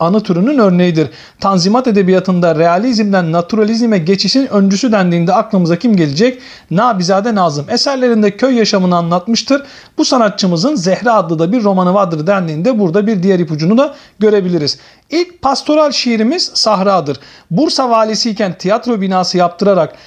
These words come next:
Molière'den yaptığı çevirilerini burada oynatan önemli bir isim kimdir? Ahmet Vefik Paşa'nın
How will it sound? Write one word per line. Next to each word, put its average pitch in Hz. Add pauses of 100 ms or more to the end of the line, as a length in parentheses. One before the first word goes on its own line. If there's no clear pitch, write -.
(140)
Molière'den 254
yaptığı 240
çevirilerini 208
burada 294
oynatan 202
önemli 202
bir 185
isim 262
kimdir? 208 (280)
Ahmet 190
Vefik 180
Paşa'nın 196